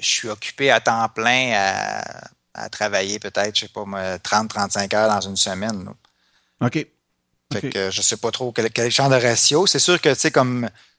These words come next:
Speaker 1: comme durant l'été, ben, c'est sûr que je prends, euh, cinq, six semaines de vacances, puis tout ça, mais je veux dire, parce que de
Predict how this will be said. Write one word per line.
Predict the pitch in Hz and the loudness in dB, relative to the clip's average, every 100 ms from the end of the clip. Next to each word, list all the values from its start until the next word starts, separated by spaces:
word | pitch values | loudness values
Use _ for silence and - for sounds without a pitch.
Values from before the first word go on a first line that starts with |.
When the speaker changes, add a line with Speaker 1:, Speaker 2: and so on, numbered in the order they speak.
| _ _ _ | _ _ _
Speaker 1:
comme | 131 123 | -4 0
durant | 127 131 | 4 6
l'été, | 135 131 147 147 | 6 4 4 2
ben, | 120 107 | 0 -4
c'est | 117 | -8
sûr | 104 127 120 | -8 -10 -10
que | 110 | -8
je | - | -8
prends, | 113 117 110 | -6 -6 -6
euh, | 101 - 50 - - | -6 -10 -12 -14 -8
cinq, | - 110 | -4 -2
six | - 120 | 0 0
semaines | - 131 | 0 0
de | 123 | 0
vacances, | 117 107 135 156 147 | 2 2 0 -2 -6
puis | - - | -8 -8
tout | |
ça, | - 202 | -4 -2
mais | 160 | -2
je | 120 | -4
veux | 110 | -2
dire, | 131 127 | -2 -2
parce | 104 - | -2 -4
que | |
de | 110 | -4